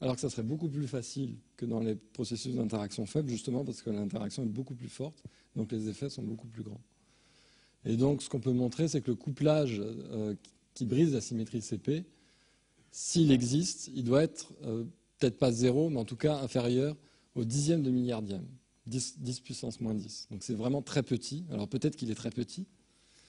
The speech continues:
mais c'est un nombre tellement petit qu'on aimerait bien savoir pourquoi c'est si petit et pourquoi c'est pas zéro. Alors qu'il n'y a rien qui dit que ça doit être zéro,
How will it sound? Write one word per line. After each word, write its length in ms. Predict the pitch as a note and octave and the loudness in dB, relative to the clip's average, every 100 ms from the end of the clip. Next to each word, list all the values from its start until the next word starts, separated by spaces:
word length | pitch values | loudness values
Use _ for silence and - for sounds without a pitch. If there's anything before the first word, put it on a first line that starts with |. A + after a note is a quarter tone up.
| _ _ | _ _
mais 200 | A#2 A#2+ | 2 4
c'est 140 | B2 C#3 | 6 6
un 80 | |
nombre 180 | C3+ C#3 | 6 4
tellement 260 | C#3+ D3+ C#3+ | 4 4 0
petit 320 | C3 A#2 F3 | -4 -6 -4
qu'on 180 | D3+ A2+ | -2 0
aimerait 180 | A2+ A#2+ | 0 0
bien 120 | D3 | -2
savoir 300 | C3+ A#2+ C3 | -2 -2 -4
pourquoi 240 | A#2+ A#2+ | -4 -4
c'est 100 | - | -4
si 180 | G#2 C#3 | -6 -4
petit 380 | B2+ A#2 E3+ E3 | -4 -4 -2 -4
et 180 | B2+ A#2 | -4 -6
pourquoi 280 | B2+ D3 | -6 -6
c'est 100 | C#3 | -6
pas 140 | B2 A2+ | -4 -4
zéro. 280 | A2 G#2+ - _ _ _ _ | -4 -6 -8 _ _ _ _
Alors 240 | B2+ A#2 | -4 -4
qu'il 120 | - G#2+ | -2 -2
n'y 60 | |
a 20 | |
rien 220 | G#2 C3+ D#3+ | 0 0 0
qui 160 | - | -4
dit 180 | G#2+ C3 | -6 -6
que 120 | C#3+ | -6
ça 160 | - G2 | -8 -6
doit 160 | G#2 | -4
être 200 | A#2 - | -6 -8
zéro, 420 | A2 G#2 F#2 B2+ | -8 -6 -4 -4